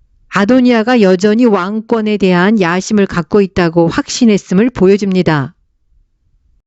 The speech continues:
다윗 왕의 아내로 궁중에서 이십 년 가까이 살았던 바세바가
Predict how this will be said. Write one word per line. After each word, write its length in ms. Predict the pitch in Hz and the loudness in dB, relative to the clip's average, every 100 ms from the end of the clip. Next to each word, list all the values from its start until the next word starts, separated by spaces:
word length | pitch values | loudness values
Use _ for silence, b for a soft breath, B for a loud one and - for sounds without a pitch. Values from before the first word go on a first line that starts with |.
| - _ | -20 _
다윗 480 | - 196 220 247 226 | -6 0 2 0 0
왕의 540 | 190 170 202 247 254 240 | 0 0 -2 0 0 0
아내로 460 | 180 208 196 180 | 2 2 2 0
궁중에서 720 | - 214 214 208 180 175 196 | 2 2 4 2 0 0 0
이십 400 | 170 165 180 262 | 0 -2 0 2
년 180 | 254 240 | 2 2
가까이 420 | 185 156 180 170 | -2 -4 -2 -2
살았던 480 | 202 220 208 196 180 | -2 -2 -2 -2 -4
바세바가 880 | 160 147 190 175 160 147 151 190 | -4 -4 -2 -2 -2 0 0 0